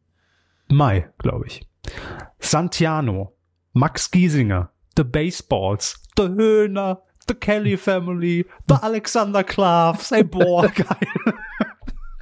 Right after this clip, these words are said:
Dann noch das Ensemble des Musicals Tanz der Vampire,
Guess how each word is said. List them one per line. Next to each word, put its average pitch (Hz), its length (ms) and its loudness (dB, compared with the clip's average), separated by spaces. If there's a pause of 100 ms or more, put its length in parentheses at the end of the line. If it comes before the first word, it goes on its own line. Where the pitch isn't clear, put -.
(1000)
Dann 185 160 2
noch 135 120 -2
das 127 160 0
Ensemble 185 580 2
des 147 180 0
Musicals 160 520 0
Tanz 185 340 -2
der 156 160 0
Vampire, 139 600 2